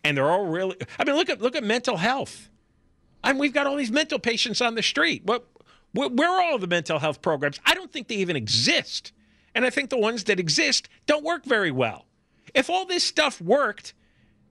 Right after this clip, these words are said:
then, then you wouldn't have the problems we're having. But there's, like, this strange religious belief in social service, mental health programs, programs, programs, programs. What are they?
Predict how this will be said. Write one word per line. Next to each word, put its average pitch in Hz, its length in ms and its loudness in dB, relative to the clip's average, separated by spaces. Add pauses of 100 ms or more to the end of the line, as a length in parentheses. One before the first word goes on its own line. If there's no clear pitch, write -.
(220)
then, 285 380 -2
then 277 380 0
you 254 100 2
wouldn't 302 260 0
have 269 220 0
the 269 60 -12
problems 247 400 -4
we're 254 100 0
having. 226 480 -2 (320)
But 233 100 0
there's, 269 220 -2
like, 240 180 -2
this 226 160 0
strange 254 800 0
religious 220 520 0
belief 143 600 -2 (340)
in 131 180 2
social 131 440 -2
service, 117 440 -2
mental 120 320 0
health 113 220 0 (140)
programs, 110 680 -4 (160)
programs, 160 560 -2
programs, 156 540 -2
programs. 262 340 -2 (160)
What 311 240 2
are 359 220 2
they? 165 380 -6